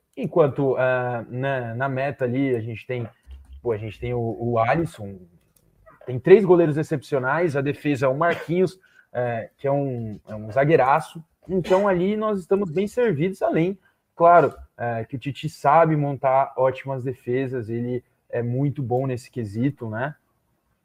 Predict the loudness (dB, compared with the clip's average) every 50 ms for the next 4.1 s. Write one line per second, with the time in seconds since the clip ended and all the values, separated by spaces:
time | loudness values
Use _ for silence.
0 | _ _ _ -8 -8 -8 -8 -10 _ _ _ _ _ 2 4 6 6 6 6 4
1 | 4 4 2 2 2 2 2 2 2 2 2 2 2 0 0 -2 -2 -2 2 4
2 | 6 6 6 4 2 0 -2 -2 -2 -6 -6 -4 -2 0 0 -2 -2 -4 -8 _
3 | -6 -4 -4 -2 -4 -4 -2 0 0 2 0 0 -2 -2 -4 -4 -2 0 0 -2
4 | -2